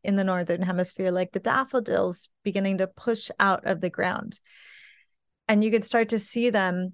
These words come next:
And only when you allow the things that are hidden, and this also ties back into, like, the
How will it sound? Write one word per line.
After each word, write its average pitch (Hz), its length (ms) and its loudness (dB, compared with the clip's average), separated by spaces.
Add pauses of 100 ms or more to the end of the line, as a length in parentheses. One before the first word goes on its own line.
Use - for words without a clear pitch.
(160)
And 208 180 4
only 262 300 2
when 302 180 2
you 277 140 2
allow 214 420 6
the 220 100 2
things 208 340 2
that 196 120 -2
are 190 100 2
hidden, 190 640 0 (100)
and 214 200 4
this 220 120 2
also 269 240 0
ties 226 340 2
back 208 240 2
into, 196 600 0
like, 190 300 0 (160)
the 180 340 -2